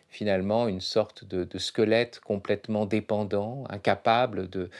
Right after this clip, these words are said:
de, d'avoir le train de vie qu'elle avait, euh, pe-, ayant perdu tout rayonnement, devenue terne. Et il va s'occuper d'elle jusqu'au bout. Et, et voyez, euh,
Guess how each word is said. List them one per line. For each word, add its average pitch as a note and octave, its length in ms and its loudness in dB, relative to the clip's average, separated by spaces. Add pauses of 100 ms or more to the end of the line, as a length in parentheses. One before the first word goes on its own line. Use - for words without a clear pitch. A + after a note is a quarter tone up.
(380)
de, F#2 640 0
d'avoir G2 340 4
le F#2 120 0
train G2 240 0
de F#2 80 -4
vie F#2 200 -8
qu'elle F#2 200 0
avait, G#2 580 0
euh, F2+ 280 -2 (160)
pe-, - 140 2
ayant G#2+ 240 4
perdu A2 400 2
tout - 180 -4
rayonnement, G#2+ 600 2
devenue G2+ 400 -2
terne. G#2+ 560 -2 (680)
Et C#3 380 6
il A2+ 180 0
va B2+ 160 2
s'occuper C3+ 520 0
d'elle G2 360 -2 (720)
jusqu'au A2+ 380 0
bout. G#2 280 -10
Et, A#2 280 4
et A2+ 40 2
voyez, C3 480 4
euh, G#2 140 4